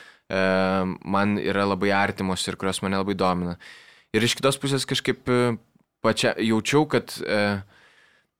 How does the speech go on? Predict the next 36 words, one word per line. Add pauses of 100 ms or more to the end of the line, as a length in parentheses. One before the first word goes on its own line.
(120)
noriu
daugiau
santykio
su
lietuvių
kalba, (240)
e, (380)
ir
man
atrodo,
tai
labai,
labai
man
padeda
ir, (300)
ir
labai
džiaugiuosi
tuo,
nes
vis
tiek
studijavau
anglų
filologiją,
skaitau
vien
angliškai (320)
ir
tada, (460)
kai,
kai
neberandi
lietuviško
žodžio,